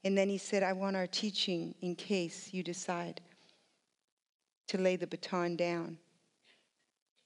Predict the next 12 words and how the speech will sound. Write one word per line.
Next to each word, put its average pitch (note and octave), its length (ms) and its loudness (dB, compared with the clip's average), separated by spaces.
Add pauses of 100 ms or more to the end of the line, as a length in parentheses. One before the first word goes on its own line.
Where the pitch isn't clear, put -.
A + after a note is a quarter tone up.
(200)
that F#3 100 2
our F3 100 2
teaching F3 420 -2
goes E3+ 280 -4
on E3+ 380 -2
through - 180 -4
our E3 100 2
trainers, F3 520 0
and E3+ 100 -2
they E3+ 100 0
still E3+ 280 -2
have D#3+ 300 -4